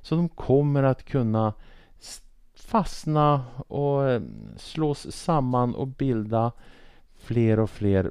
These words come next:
partiklar då som hålls ihop med varandra, och då får vi en vätska.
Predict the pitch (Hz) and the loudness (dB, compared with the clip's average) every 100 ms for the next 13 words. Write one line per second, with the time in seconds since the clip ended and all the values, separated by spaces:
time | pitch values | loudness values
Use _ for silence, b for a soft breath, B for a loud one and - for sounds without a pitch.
0 | - 104 - 110 - 120 107 92 - 95 | -4 -4 -2 -2 -2 0 2 0 0 -2
1 | 90 92 85 98 87 139 - - 147 131 | -2 -4 -4 -4 -2 -4 -4 -4 0 0
2 | 95 92 90 87 - 160 131 147 127 - | 0 0 -2 -2 -4 -2 0 2 0 -2
3 | 98 90 90 87 90 - 82 78 90 - | -2 0 0 -2 -4 -4 -6 -4 -4 -6
4 | - - - | -10 -14 -12